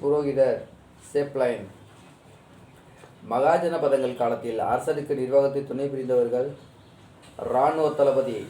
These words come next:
சேனானி, கிராம அதிகாரி கிராமணி, வேட்டை துணைவர் கோரி கட்டடா. மகாஜன பதங்கள் காலத்தில் சில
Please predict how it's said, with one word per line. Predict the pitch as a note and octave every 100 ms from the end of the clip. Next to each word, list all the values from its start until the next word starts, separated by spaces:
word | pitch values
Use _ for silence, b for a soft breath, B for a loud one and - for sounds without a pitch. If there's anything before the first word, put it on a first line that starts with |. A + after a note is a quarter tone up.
| -
சேனானி, | A#2+ C#3+ D3 C#3 A2+ F#2+ - -
கிராம | A#2+ C3 D3+ D3+ D3+ - B2
அதிகாரி | B2+ C3+ B2+ A2 F#2+ -
கிராமணி, | A#2+ B2 C#3 C#3+ B2 G2 - - - - - - A#2
வேட்டை | D#3 D3+ D#3+ D3+
துணைவர் | C#3+ C3+ B2 A#2 - - - - - - - - - - -
கோரி | D#3+ E3 E3 D#3+
கட்டடா. | D3 - - B2+ - - - - - - - - - - - - - - - - - - - - - - - - - - - - - - - - - - - - - - - - - - - - - - - - - A#2 B2+
மகாஜன | B2+ F3 E3 D#3+ D3
பதங்கள் | D3 D3 C#3+ C#3+
காலத்தில் | C#3 C3+ D#3 E3+
சில | D#3 C#3